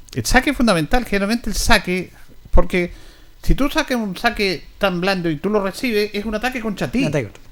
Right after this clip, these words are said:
Speaker 1: Entonces se dice que el saque hay que forzarlo, hay que pegarle fuerte. Pero a veces ese pegarle fuerte, o se te va largo, o se te va la malla. Por
Speaker 2: Correcto.
Speaker 1: eso es fundamental, porque antes el voleibol tú ganabas el punto solamente con el saque,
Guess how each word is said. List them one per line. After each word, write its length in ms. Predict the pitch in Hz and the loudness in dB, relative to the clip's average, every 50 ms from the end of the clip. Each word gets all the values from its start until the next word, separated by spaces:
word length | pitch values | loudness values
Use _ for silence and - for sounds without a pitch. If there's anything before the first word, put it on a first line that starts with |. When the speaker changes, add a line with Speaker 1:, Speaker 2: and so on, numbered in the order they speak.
| - - | -18 -6
Speaker 1:
Entonces 340 | - 185 185 - 190 165 | -4 -4 -4 -2 -4 -4
se 120 | - - 190 | -4 -2 -2
dice 200 | 220 226 - 262 | -2 -2 -4 -4
que 100 | - 202 | -4 -4
el 60 | 175 | -4
saque 180 | - 233 226 240 | -4 -4 -4 -4
hay 40 | 220 | -4
que 120 | - 180 | -4 -6
forzarlo, 440 | - 175 120 - - 247 214 156 127 | -6 -6 -6 0 2 2 2 2 0
hay 40 | 123 | -4
que 80 | - 147 | -6 -6
pegarle 300 | - 147 175 165 143 123 | -6 -4 -4 -4 -2 -2
fuerte. 480 | - - 233 214 - - - 107 90 - - - - - - | 0 0 2 0 0 -2 -4 -8 -8 -10 -10 -12 -14 -8 -6
Pero 160 | - 131 135 | -4 -2 0
a 40 | 165 | 0
veces 280 | 233 285 277 - 208 185 | 0 -2 -2 -6 -8 -8
ese 160 | 165 - 160 | -8 -6 -4
pegarle 280 | 151 156 185 202 202 202 | -2 -2 0 -2 -2 -2
fuerte, 500 | - 277 262 247 - - 240 240 247 233 - - - - - - - - - - | -2 -2 -2 -2 -2 -4 -6 -6 -6 -8 -12 -16 -18 -18 -20 -20 -20 -20 -8 -6
o 80 | 123 123 | -4 -4
se 120 | - 135 | -2 -2
te 100 | 123 135 | -2 0
va 120 | 131 139 170 | 0 2 4
largo, 480 | 226 269 254 214 185 185 196 190 - - | 2 2 2 0 -2 -4 -4 -4 -4 -4
o 100 | - - | -4 -4
se 120 | - 175 | -2 -2
te 80 | 135 143 | 0 0
va 80 | 151 170 | 2 2
la 120 | 190 233 | 2 2
malla. 340 | 311 339 294 196 135 104 - - - - - - - - - - - - - | 2 2 2 2 0 -2 -4 -10 -14 -20 -20 -20 -20 -20 -20 -20 -20 -6 0
Por 100 | - 147 | 4 6
Speaker 2:
Correcto. 200 | 156 147 - 233 | 6 6 4 2
Speaker 1:
eso 260 | 190 185 - 170 147 | 0 -2 -6 -10 -6
es 140 | - 180 170 - | -4 -4 -2 4
fundamental, 640 | - 208 196 185 185 175 165 156 143 - 262 285 262 | 4 4 6 6 4 2 2 0 0 2 0 0 0
porque 300 | - 233 - - 180 - - | -2 -2 -2 -2 -2 -4 -4
antes 320 | - 226 320 339 - 339 320 | -4 -4 -4 -2 -2 -2 -2
el 60 | 269 | 0
voleibol 480 | 285 294 269 240 202 202 208 208 196 - - - - | 2 2 2 4 4 2 2 0 -2 -6 -12 -18 -6
tú 320 | - 269 302 330 330 320 - - - - - - - | -2 0 2 2 2 0 -2 -6 -14 -20 -20 -20 -10
ganabas 600 | - 156 180 196 220 262 285 294 294 269 - - - | -2 0 2 2 4 2 2 2 0 -4 -6 -8 -4
el 520 | - 180 180 180 180 180 175 170 165 156 156 - | 0 0 2 2 2 0 0 0 0 -2 2 4
punto 220 | - 294 294 277 | 4 4 4 2
solamente 380 | - 269 277 294 311 285 - 262 | -2 0 0 0 0 -2 -2 -2
con 140 | 262 240 220 | -2 -2 -2
el 40 | 208 | -2
saque, 360 | - 233 185 120 127 131 | 0 0 0 0 -2 -6